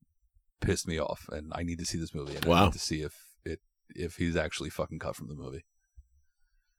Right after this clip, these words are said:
Speaker 1: 'Cause I, uh, no, I can't say anything about the questions they asked either. Fuck.
Speaker 2: Why? It's over, dude.
Speaker 1: Fuck.
Speaker 2: It's coming out next week.
Speaker 1: Yeah, but I can't.
Speaker 2: Or this week. It's coming out this week.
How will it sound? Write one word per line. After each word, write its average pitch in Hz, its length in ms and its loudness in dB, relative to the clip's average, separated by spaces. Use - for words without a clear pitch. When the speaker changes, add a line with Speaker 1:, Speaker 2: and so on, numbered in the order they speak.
Speaker 1:
'Cause 123 160 12
I, - 80 12
uh, - 580 2
no, 82 180 0
I 80 160 0
can't 92 240 -4
say 87 100 -4
anything 85 220 0
about 80 120 4
the - 80 -4
questions 80 380 0
they 78 140 2
asked 76 180 -2
either. 80 180 -6
Fuck. 247 220 12
Speaker 2:
Why? 320 260 12
It's 156 280 12
over, 277 420 12
dude. 185 280 12
Speaker 1:
Fuck. 226 120 12
Speaker 2:
It's - 80 12
coming 294 340 12
out 254 200 12
next 247 220 12
week. - 340 12
Speaker 1:
Yeah, - 280 -10
but 78 200 -10
I - 80 -10
can't. - 320 -20
Speaker 2:
Or 151 60 12
this - 200 12
week. 104 120 12
It's - 80 10
coming 285 160 12
out 262 60 12
this 339 160 12
week. - 300 6